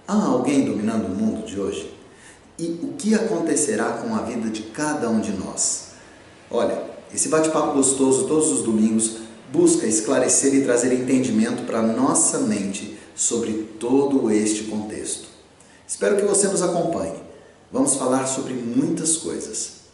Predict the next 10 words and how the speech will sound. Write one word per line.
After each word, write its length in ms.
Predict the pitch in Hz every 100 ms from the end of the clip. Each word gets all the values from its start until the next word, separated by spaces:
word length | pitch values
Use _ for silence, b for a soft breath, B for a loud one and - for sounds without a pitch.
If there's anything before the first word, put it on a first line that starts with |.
| _ _
Espero 420 | - - 117 113
que 300 | 113 110 101
você 840 | - 104 - 104 95 95 - - -
traga 600 | - 113 110 113 107 - -
a 140 | 104
tua 200 | 131 123
colocação, 760 | 117 117 - - 135 147 120
o 40 | -
teu 160 | 123
questionamento, 1040 | - - 117 110 - 95 123 131 135 B